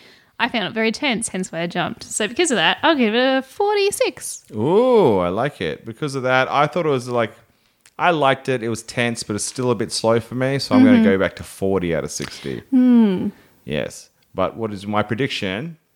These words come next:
Speaker 2: is
Speaker 1: Yeah.
Speaker 2: that the person who grabbed Grace was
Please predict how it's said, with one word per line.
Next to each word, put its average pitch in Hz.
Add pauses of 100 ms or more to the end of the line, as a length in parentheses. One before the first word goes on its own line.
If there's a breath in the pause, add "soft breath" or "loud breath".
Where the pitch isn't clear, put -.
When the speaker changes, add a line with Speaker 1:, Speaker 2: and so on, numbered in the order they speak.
Speaker 2:
is 320
Speaker 1:
Yeah. 302
Speaker 2:
that -
the 104
person 160
who 147
grabbed 156
Grace 156
was 160